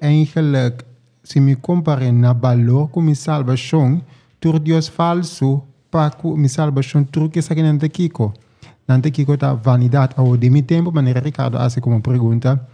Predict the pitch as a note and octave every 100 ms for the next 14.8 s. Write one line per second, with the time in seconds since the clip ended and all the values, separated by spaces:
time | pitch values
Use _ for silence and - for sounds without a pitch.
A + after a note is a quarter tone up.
0 | - - _ - G3 G3+ G3+ G#3 G#3+ -
1 | F3 F3 F3+ F3+ D3+ C3+ C#3+ - C#3+ C#3
2 | C3 B2+ A#2 A#2+ A#2+ - - B2+ B2+ B2
3 | D3+ C#3 C#3 D3+ D3+ C#3+ C3+ C3+ C#3 C3+
4 | - C3+ C3+ B2 G#2 C3+ B2+ B2 B2 D#3
5 | C#3 A2 B2+ B2 A#2+ A#2 - D3 B2 A#2+
6 | A2 - _ - _ - B2+ B2+ B2+ B2
7 | C3 B2 B2+ C3+ C3+ B2 A2 - - _
8 | _ C#3 B2+ B2 B2+ B2 B2 - - _
9 | _ _ _ - C#3+ D3 C3 C#3+ - C3
10 | A2+ C#3 B2 A#2 B2 C3 D#3+ C#3+ C3+ C#3
11 | C#3 C3 C3 - _ _ - D3+ C#3 C#3+
12 | C#3 C3+ B2+ A#2+ A2+ B2 A2+ A2+ - _
13 | _ _ - C#3+ C#3 C#3+ D3+ B2+ B2+ B2+
14 | B2+ C3 B2+ D3+ - B2 B2+